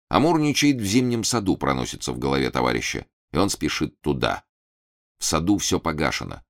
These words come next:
и он освещён только светом луны через огромные зеркальные стёкла. При изменчивом и неверном свете предметы принимают какие-то неясные и сказочные очертания.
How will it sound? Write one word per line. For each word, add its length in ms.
и 60
он 120
освещён 500
только 260
светом 480
луны 580
через 280
огромные 540
зеркальные 580
стёкла. 460
При 180
изменчивом 680
и 160
неверном 500
свете 360
предметы 500
принимают 460
какие-то 420
неясные 680
и 140
сказочные 720
очертания. 760